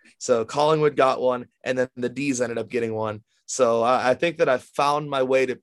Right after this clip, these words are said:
to tip these West Coast games, just go complete reverse psychology, and it ends up actually working. So hopefully I may have found a little bit of mojo in that aspect.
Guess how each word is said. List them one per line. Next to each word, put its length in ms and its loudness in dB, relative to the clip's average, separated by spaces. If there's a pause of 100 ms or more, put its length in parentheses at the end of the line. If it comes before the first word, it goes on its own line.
(140)
to 140 -12
tip 280 -2 (120)
these 260 -4
West 260 -2
Coast 280 -4
games, 340 -8 (340)
just 220 0
go 160 6
complete 460 -2
reverse 400 0
psychology, 800 -4 (320)
and 340 -2
it 20 0
ends 200 -4
up 100 0
actually 360 -4
working. 360 -4
So 320 -2 (320)
hopefully 380 4
I 100 4
may 160 0
have 140 0
found 200 0
a 40 -8
little 180 0
bit 140 -4
of 80 -6
mojo 400 -2
in 60 -12
that 180 -10
aspect. 420 -8